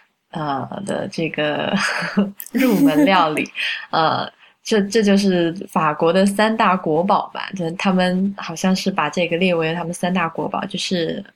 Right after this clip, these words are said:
Speaker 1: 鹅肝。但是呢，由于我的法文不好，所以我就想让蒋勋来发一下这个鹅肝的这个法文应该怎么念。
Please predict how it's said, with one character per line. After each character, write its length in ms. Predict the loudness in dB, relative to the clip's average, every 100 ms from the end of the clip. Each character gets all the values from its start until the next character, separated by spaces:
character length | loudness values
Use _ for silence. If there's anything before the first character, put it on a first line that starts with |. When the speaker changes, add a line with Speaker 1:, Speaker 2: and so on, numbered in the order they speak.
| _
Speaker 1:
鹅 140 | -2 2
肝。 300 | 2 2 -2 -10 -6 0
但 100 | 2
是 120 | 4
呢， 200 | 4 6
由 220 | 4 6
于 100 | 4
我 160 | 4 2
的 120 | 2
法 280 | 2 0 0
文 240 | 0 0
不 120 | 0
好， 220 | -2 -6 -8 -14 -16
所 220 | -10 -2 2
以 140 | 4
我 120 | 4
就 140 | 4 0
想 240 | 2 2
让 320 | 4 2 0
蒋 260 | 0 0 0
勋 380 | -4 -2 2 4
来 260 | 4 2 -2 -20 -2
发 220 | 4 4
一 80 | 4
下 260 | 4 4 4
这 160 | 2
个 340 | 2 2 2 0 -8 _ _ _
鹅 220 | 0 2 2
肝 260 | 2 2
的 140 | 2 2
这 160 | 2
个 100 | 2
法 260 | 2 2 2
文 240 | 2 2
应 120 | 2
该 160 | 0 0
怎 120 | 0
么 120 | -6
念。 280 | -6 -8 -10